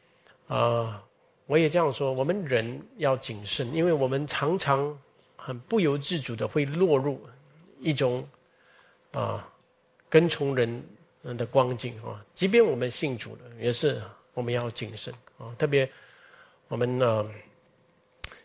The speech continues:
有些人说，哦，哦，这个教会很多人来了，哦，都是，哦，就是跟从人，跟从谁？跟从朱牧师，哦。那因为朱牧师没有讲道的时候呢，啊，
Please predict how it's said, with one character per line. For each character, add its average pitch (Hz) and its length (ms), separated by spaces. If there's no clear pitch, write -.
有 127 80
些 165 160
人 139 140
说， 127 200
哦， 113 360
哦， 117 360
这 131 120
个 156 60
教 151 220
会 139 240
很 120 140
多 139 340
人 131 200
来 127 160
了， 131 140
哦， 117 300
都 135 140
是， 127 320
哦， 107 260
就 - 140
是 135 40
跟 147 160
从 131 260
人， 113 220
跟 147 120
从 135 140
谁？ 123 140
跟 131 200
从 123 180
朱 131 160
牧 127 140
师， 117 160
哦。 104 140
那 117 320
因 135 120
为 143 220
朱 156 100
牧 147 80
师 143 140
没 139 80
有 143 100
讲 117 220
道 135 160
的 120 80
时 113 100
候 120 120
呢， 110 180
啊， 104 240